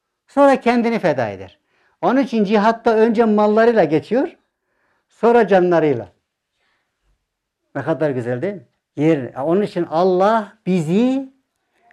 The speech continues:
ve mallarımızı satın alıyor. Nerede? Bu dünyada. Şu halde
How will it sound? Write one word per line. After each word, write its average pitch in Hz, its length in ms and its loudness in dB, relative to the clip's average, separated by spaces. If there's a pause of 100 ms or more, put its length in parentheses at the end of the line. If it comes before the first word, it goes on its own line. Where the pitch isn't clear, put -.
ve 151 120 0
mallarımızı 156 840 0
satın 143 420 -4
alıyor. 208 640 2 (360)
Nerede? 220 440 4
Bu 226 120 0
dünyada. 117 480 0 (480)
Şu 240 200 4
halde 180 500 2